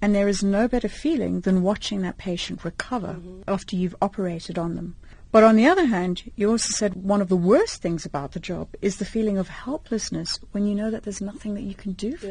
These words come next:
Speaker 2: Definitely.
Speaker 1: patient.
Speaker 2: Definitely.
Speaker 1: So can you share with us how you manage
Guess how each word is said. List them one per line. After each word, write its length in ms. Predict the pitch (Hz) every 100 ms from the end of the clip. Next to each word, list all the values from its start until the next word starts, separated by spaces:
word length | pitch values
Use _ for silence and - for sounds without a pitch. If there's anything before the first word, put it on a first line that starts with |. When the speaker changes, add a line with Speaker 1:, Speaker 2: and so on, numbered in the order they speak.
| 185
Speaker 2:
Definitely. 100 | 175 160
Speaker 1:
patient. 500 | 151 160 180 175 - - -
Speaker 2:
Definitely. 540 | - 180 202 196 170 196 - - -
Speaker 1:
So 180 | -
can 200 | 262 320
you 80 | 381
share 260 | - 294 277
with 140 | 277
us 160 | 240 -
how 220 | - 226
you 400 | 240 240 240 240 220 - 190
manage 720 | 190 196 208 208 190 -